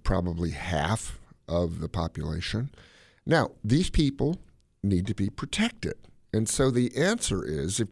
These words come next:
we know who is at risk, those people need to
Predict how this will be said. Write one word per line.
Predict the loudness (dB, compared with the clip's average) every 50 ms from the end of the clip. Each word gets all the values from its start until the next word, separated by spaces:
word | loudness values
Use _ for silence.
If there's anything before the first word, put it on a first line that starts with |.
| 0
we | 0 2 2
know | 4 4 4 4 4 4 4 2 2 0 -2 -6 -10 -14 _ _ _ _ _ _ _ _ _ 6
who | 8 8 8 8
is | 6 4 4 0
at | -2 -4 -4 -8
risk, | -8 -6 -6 -6 -6 -8 -8 -14 -18 -20 _ _ _ _ _ _ _ _ _ _ _ _ _ _ _ -8
those | -4 2 4 6 6 6 4 2
people | 0 -2 -2 -2 0 -2 -4
need | -4 -4 -4 -6 -8 -10 -12 -16 _ _ _ _ _ -6
to | -2 -2 0 0 -2